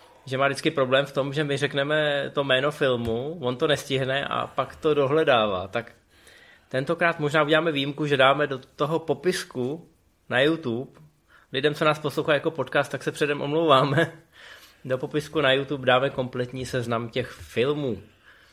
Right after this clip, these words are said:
A bude to dneska takový velmi, velmi specifický.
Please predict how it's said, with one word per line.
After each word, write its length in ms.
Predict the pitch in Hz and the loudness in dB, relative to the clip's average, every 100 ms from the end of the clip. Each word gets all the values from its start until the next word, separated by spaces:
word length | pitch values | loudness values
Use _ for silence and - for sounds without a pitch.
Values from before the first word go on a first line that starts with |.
| - - _ - | -20 -20 _ -10
A 80 | 107 | 0
bude 180 | 135 170 | 2 2
to 120 | 185 | 0
dneska 300 | 165 156 165 | -2 -2 -2
takový 680 | 143 151 139 131 110 101 - | -2 -6 -6 -6 -8 -10 -16
velmi, 640 | 104 131 180 165 135 117 | -6 0 2 2 0 -2
velmi 480 | 110 127 139 131 117 | 0 0 2 0 -8
specifický. 1080 | - - 117 151 151 139 - - 110 90 | -8 -6 -4 -4 -4 -8 -10 -8 -8 -8